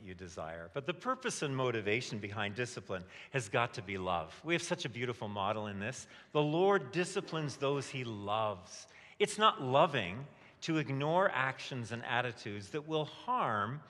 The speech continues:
our children. The writer of Hebrews can look back and say, "Our parents disciplined us for a little while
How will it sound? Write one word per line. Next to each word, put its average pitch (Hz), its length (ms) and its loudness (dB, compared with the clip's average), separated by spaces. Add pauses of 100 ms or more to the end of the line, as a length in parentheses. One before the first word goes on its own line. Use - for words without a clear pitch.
(260)
our 165 120 4
children. 143 640 -4 (680)
The 160 40 -4
writer 175 260 8
of 135 120 4
Hebrews 156 400 0
can 117 180 -4
look 113 180 -2
back 127 240 6
and 113 120 -4
say, 131 160 2
"Our 123 120 4
parents 185 380 0
disciplined 143 560 -2
us 117 160 4
for - 160 -8
a 135 60 2
little 185 260 2
while 95 400 0